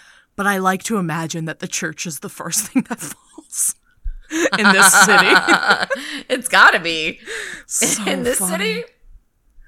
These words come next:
Speaker 2: <laughs> That's, I mean, if it isn't historically accurate,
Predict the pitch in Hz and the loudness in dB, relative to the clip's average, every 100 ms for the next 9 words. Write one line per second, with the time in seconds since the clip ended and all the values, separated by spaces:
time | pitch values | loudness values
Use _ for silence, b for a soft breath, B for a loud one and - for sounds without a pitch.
0 | b b b _ 214 - - 247 240 - | b b b _ -10 -8 -6 -6 -8 -14
1 | - B B B B B - 240 240 233 | -16 B B B B B -4 -2 -4 -8
2 | 226 - 226 240 240 - _ 214 208 254 | -10 -10 -4 -4 -4 -12 _ -8 -6 -8
3 | 254 - _ _ _ _ _ - 220 - | -8 -16 _ _ _ _ _ -12 -10 -8
4 | - 139 160 - 208 190 190 196 202 220 | -8 -4 -4 -6 -6 -2 -2 -4 -8 -8
5 | 226 | -8